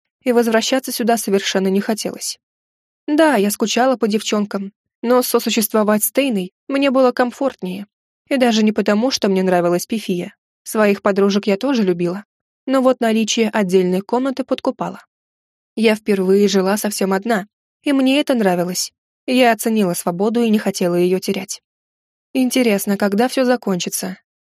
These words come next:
Тейна согласится жить со мной и дальше? Надо будет найти время и спросить.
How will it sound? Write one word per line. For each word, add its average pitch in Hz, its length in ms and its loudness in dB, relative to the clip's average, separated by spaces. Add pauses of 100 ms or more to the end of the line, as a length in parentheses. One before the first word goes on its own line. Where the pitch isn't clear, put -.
Тейна 220 240 2
согласится 214 600 0
жить 202 180 0
со 202 100 -2
мной 196 200 2
и - 20 0
дальше? 196 400 -4 (440)
Надо 220 320 2
будет 233 300 0
найти 208 280 0
время 202 320 2
и - 20 -2
спросить. - 500 -6